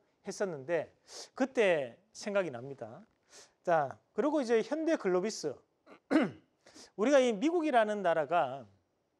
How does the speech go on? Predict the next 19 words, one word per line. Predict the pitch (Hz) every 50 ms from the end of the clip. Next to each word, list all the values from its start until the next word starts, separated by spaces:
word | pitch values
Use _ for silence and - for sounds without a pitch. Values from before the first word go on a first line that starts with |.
| _ _ _ _ _ _ _ _ _ _ _ _ _ _ _ _ _ - _ _ _ _
생각보다 | - - 285 311 320 320 - 269 226 226 208 190 170
나라가 | 151 175 214 247 247 226
엄청나게 | 247 262 311 294 - 302 311 311 - -
큽니다. | - - 143 123 120 - 135 127 101 90 _ _ _ _ _ _
어, | 147 127 123 120 117 117 117 123 123 - -
우리가 | 170 165 214 220 214
이제, | 190 175 185 180 175 165 143 - - - - - - _ _
어, | - - 123 120 131
한반도, | - 247 262 233 247 240 240 240 202 175 147 - - -
우리나라 | 170 170 180 208 240 226 220 202 185 175 151 143 139 - _ _ _
남한 | _ 160 165 180 202 202
면적의 | 202 208 214 202 208 220 214 202 185 185 202 208 214 220 214 220 _
미국이 | 190 180 226 214 208 190 180 185 185 190 196 196 175
약 | 175 170 -
구십팔 | - - 247 254 - - - 277 269 269 247
배 | 269 262 247
정도 | 202 160 147
된다고 | 135 139 127 123 110 110
하거든요. | 107 104 104